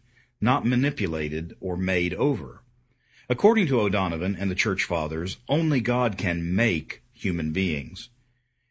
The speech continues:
It's the better part of human maturity and wisdom not to chafe against the givens,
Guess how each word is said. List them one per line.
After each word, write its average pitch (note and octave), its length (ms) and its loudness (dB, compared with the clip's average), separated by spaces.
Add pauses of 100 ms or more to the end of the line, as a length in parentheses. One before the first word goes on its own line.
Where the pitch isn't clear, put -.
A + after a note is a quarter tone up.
(120)
It's - 220 4
the C3+ 100 0
better D#3 280 4
part G#2 360 2
of F2+ 120 -6
human G#2 320 2
maturity F#2+ 640 0
and E2 140 -4
wisdom E2+ 540 0
not A2+ 240 0
to C3 80 -8
chafe A#2+ 520 -2
against F2 420 -4
the F2+ 60 -4
givens, E2 720 -4